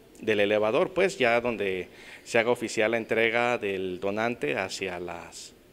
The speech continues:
personas que están. La especificación primero, bueno, se pensó que si podíamos subir, este, para una camilla, una silla de ruedas,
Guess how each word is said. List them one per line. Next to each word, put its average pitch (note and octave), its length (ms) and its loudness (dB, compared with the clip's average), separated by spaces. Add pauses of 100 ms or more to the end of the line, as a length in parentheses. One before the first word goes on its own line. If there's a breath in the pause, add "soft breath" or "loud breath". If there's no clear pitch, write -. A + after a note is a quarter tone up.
personas A2+ 380 -4
que F3+ 80 -8
están. G#2+ 220 -2
La A#2 60 6
especificación C3 760 2
primero, F3 480 6
bueno, C#3 280 4
se - 240 0
pensó C#3+ 540 2
que D3 120 -2
si B2 180 -2
podíamos B2 420 2
subir, B2 460 -4
este, A2 360 2
para A2 180 2
una A2 180 -2
camilla, C#3 600 0
una B2+ 140 0
silla A#2+ 340 2
de G#2 140 0
ruedas, C3 520 0